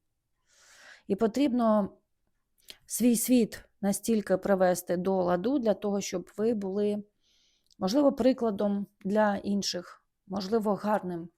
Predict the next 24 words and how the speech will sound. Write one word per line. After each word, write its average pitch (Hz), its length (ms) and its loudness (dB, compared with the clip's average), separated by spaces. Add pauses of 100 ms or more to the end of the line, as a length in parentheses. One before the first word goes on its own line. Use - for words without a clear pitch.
світом 208 680 -4 (540)
для 214 240 0
інших 202 480 -4
людей. 175 460 -6 (1400)
Тому 226 220 0
що 247 140 -2
є 277 180 4
в 247 60 4
нашому 185 580 0
житті 180 380 -6
такі 180 300 -6
люди. 175 360 -4 (1500)
Для 226 180 4
когось 247 360 4
це 214 380 0 (220)
мама 214 460 2
або 185 220 0
батько, 196 560 -2 (160)
для 190 220 0
когось 208 440 -2
це - 120 -4
брат 214 400 -4
чи 185 320 -4
сестра, 202 520 -6